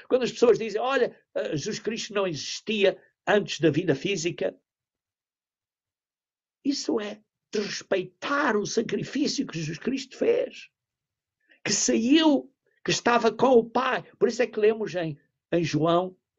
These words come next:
capítulo dezassete, versículo, cerca de versículo dois, diz assim,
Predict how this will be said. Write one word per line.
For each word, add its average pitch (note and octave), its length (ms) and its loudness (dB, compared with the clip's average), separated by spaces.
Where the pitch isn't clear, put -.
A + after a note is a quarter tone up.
capítulo D#3+ 340 -2
dezassete, D3 560 -2
versículo, C#3 760 0
cerca - 360 -2
de G2+ 100 -10
versículo A#2+ 360 -2
dois, C3+ 300 6
diz D#3 200 4
assim, D#3 260 0